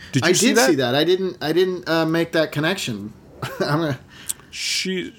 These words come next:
Speaker 1: she's, well, she doesn't get to say much. She has a few lines, and then the rest of the time you s-, you see a ton of footage of her and the other, the lady playing Pesci's wife,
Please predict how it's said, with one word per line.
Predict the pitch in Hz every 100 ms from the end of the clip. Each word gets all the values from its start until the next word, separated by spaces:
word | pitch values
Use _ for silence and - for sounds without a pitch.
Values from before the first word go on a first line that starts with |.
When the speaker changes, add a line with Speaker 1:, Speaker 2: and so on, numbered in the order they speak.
| -
Speaker 1:
she's, | - - 190 190 165
well, | 196
she | -
doesn't | 247 240
get | 208
to | 131
say | - 202
much. | 165 87 107 - -
She | - 160
has | 151 156
a | 123
few | - 180
lines, | 143 113 120 127
and | 127
then | 123
the | 120
rest | 156
of | 156
the | -
time | 127
you | 123
s-, | -
you | 135
see | - 135
a |
ton | - - - 240
of | 123
footage | - 170 147
of | 107
her | 110 110
and | 107
the | 104
other, | 98 123 127 123 - - - - - - -
the | 110
lady | 110 123 131 131
playing | - - 120 117 113 110
Pesci's | - 147 - 104
wife, | 101 92 85 -